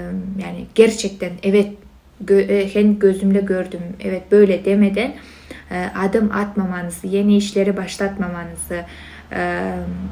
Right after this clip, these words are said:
ve ani bir kararlar yapmamanızı bu kartta öneriyor. E, işte bu dönemde daha çok huzurlu, sakin, e, pasif, e, kalmanızı bu kartlarda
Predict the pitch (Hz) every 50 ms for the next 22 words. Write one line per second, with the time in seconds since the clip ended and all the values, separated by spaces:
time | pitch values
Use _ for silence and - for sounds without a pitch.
0 | - - 185 - 202 - - - 185 190 196 196 208 202 196 202 202 196 - 196
1 | 185 185 185 185 185 190 190 190 185 175 190 190 185 - 196 175 170 170 170 165
2 | 165 165 165 - - - 208 233 254 247 - - - - - 202 190 196 196 -
3 | 175 175 - - - 196 202 214 220 - - - 180 180 180 185 180 180 170 165
4 | 165 165 - - - - - - - - - - - - - - 180 180 180 175
5 | 175 175 175 190 202 - 202 - - 254 214 233 220 240 220 208 196 196 196 240
6 | 208 208 196 - 190 190 - 214 208 - - 190 175 - 190 175 175 175 180 190
7 | - - - 175 175 175 175 - - 190 208 220 233 - - - - - _ -
8 | 175 175 160 - - 185 - - - - - 202 208 202 - - - - - -
9 | - - _ _ - 175 175 170 170 170 165 165 190 - - - 180 180 175 170
10 | 165 165 165 160 - 220 226 247 254 240 - _ _ _ _ _ 208 196 196 -
11 | 180 165 - - - 170 165 - 202 220 240 247